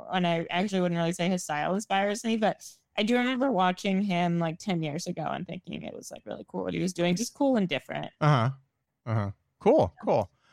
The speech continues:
Speaker 2: Well, thanks so
Speaker 1: Yeah.
Speaker 2: much for being on the show.
Speaker 1: Yeah, thanks for having me. This is really fun.
Speaker 2: Thanks, thanks for redoing, doing a redo for me.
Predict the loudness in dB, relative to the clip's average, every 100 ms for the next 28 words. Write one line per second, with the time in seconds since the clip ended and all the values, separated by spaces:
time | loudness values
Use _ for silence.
0 | _ _ 2 2 4 2 0 0 2 4
1 | 2 0 0 2 4 4 4 4 6 6
2 | 4 0 -2 4 4 4 -2 -4 -2 0
3 | 0 0 0 0 0 0 0 0 2 2
4 | 2 0 0 0 0 0 2 2 2 6
5 | 6 6 4 2 2 4 6 4 2 0
6 | 2 0 2 2 4 2